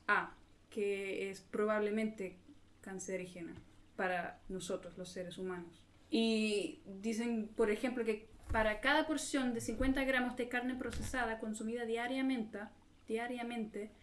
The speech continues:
aumenta el riesgo de cáncer colorectal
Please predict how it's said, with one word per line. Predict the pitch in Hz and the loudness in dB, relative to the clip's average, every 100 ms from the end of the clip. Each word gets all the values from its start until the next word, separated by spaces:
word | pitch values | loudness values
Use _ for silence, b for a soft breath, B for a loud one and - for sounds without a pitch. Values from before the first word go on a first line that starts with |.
| B | B
aumenta | - 214 240 254 269 | 0 4 4 4 2
el | 214 202 | 2 2
riesgo | 220 240 254 294 | 2 2 0 0
de | 262 254 | 0 2
cáncer | 269 262 269 269 262 - - - - - - | 0 0 -2 -4 -6 -18 -20 -20 -20 -20 -2
colorectal | 240 233 240 240 226 220 - - 285 | 2 2 0 -2 -6 -8 -10 -2 0